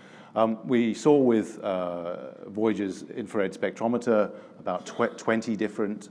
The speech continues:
uh, organic compounds. It's a very rich organic chemistry, not just, uh, hydrocarbons, as you, as you find on Jupiter, but nitriles. It's a very important point that, um,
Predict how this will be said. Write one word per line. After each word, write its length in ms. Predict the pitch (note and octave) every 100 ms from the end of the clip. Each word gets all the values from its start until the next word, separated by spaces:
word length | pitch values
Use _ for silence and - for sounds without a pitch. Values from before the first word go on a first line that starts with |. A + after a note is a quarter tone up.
| -
uh, 240 | F2+ E2+
organic 400 | F#2 F#2 G2 G2
compounds. 520 | F#2+ G#2+ G#2+ G#2+ A2 F#2
It's 120 | -
a 60 |
very 260 | D#2 F2 E2+
rich 460 | E2 G#2 - - - - - -
organic 420 | G#2 G#2+ G#2 G#2
chemistry, 540 | G#2+ G#2 G2+ A2 G#2 G2 - - -
not 200 | A#2+ C3
just, 340 | B2+ - - -
uh, 140 | G#2 F2+
hydrocarbons, 840 | - D#3+ A#2+ G2+ E2+ F2 F2+ F#2
as 140 | F2+
you, 100 | F2 E2 -
as 160 | F#2
you 60 | F#2
find 280 | - F#2+ F2
on 120 | E2
Jupiter, 480 | G#2+ C3 - F2 E2+ - - -
but 160 | A2 A2
nitriles. 720 | A#2+ A2 - D2+ D2+ - - - - -
It's 160 | G2 G#2+
a 40 |
very 260 | A2+ A#2+ A2+
important 520 | G#2+ A2+ G#2 F#2+ F#2+
point 280 | A2 G2+ E2+
that, 260 | F2 -
um, 280 | F#2 E2+ D#2+